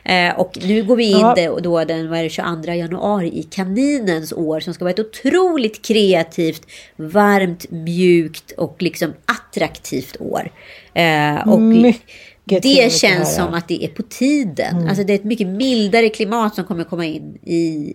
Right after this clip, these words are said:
Speaker 1: i liksom hela året. Sen, eh, kommer det eventuellt bryta ut ett krig i, eh, runt, eh,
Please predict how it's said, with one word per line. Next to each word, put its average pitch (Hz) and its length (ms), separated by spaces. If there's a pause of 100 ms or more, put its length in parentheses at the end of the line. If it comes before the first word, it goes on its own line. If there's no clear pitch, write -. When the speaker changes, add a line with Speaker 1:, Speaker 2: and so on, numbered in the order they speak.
Speaker 1:
i 165 340
liksom 156 240
hela 165 240
året. 202 520
Sen, 190 280
eh, 202 160
kommer 196 220
det 202 60
eventuellt 196 360
bryta 170 180
ut 143 120
ett - 180
krig 156 280 (380)
i, 151 520
eh, - 80 (380)
runt, 156 400
eh, 151 420